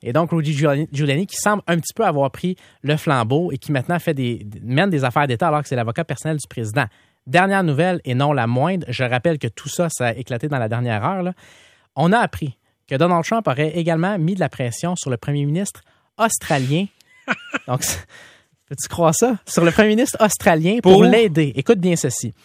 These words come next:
Speaker 1: Pour l'aider dans l'enquête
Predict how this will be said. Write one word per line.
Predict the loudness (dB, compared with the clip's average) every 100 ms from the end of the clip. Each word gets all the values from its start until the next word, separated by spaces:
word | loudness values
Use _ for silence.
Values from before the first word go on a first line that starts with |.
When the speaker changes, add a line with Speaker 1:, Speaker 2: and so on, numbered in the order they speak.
| -20 _ _
Speaker 1:
Pour | 0 4
l'aider | 4 2 2 0 -2 -8 _ _ -4
dans | 2 4 4
l'enquête | 0 2 2 2 0 2 2 0 -4